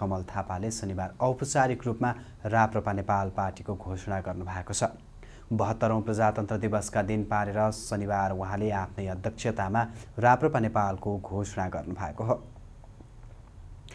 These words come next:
पार्टी घोषणा सभालाई सम्बोधन गर्दै अध्यक्ष थापाले राप्रपाका अध्यक्ष राजेन्द्र लिङदेनले आफ्नो राजनीतिक भविष्य नै समाप्त पार्ने प्रयास गरेको आरोप लगाउनु भएको छ।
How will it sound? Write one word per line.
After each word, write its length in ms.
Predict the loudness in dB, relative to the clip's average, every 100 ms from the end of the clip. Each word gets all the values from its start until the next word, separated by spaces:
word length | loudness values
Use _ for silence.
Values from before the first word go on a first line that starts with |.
| -18 -18 -18 4 8
पार्टी 240 | 8 8
घोषणा 360 | 4 4 6 6
सभालाई 460 | 6 6 8 6
सम्बोधन 460 | 6 6 6 6 4
गर्दै 220 | 4 6
अध्यक्ष 300 | 4 4 0
थापाले 500 | 2 2 4 4 4
राप्रपाका 640 | 6 4 4 2 4 4
अध्यक्ष 420 | 2 0 -4 -2
राजेन्द्र 600 | 4 6 6 4 2 0
लिङदेनले 560 | 2 2 2 4 4 4
आफ्नो 340 | 2 0 -2
राजनीतिक 560 | 0 0 0 -4 -6 -8
भविष्य 380 | -8 -4 -2 2
नै 120 | 2
समाप्त 440 | 2 2 0 0 -2
पार्ने 300 | -2 0 -2
प्रयास 360 | 0 0 -2 -4
गरेको 360 | -2 0 0 -2 -14 -6
आरोप 460 | -2 -2 -2 -4 -2
लगाउनु 320 | 0 -2 -4
भएको 300 | -6 -4
छ। 80 | 2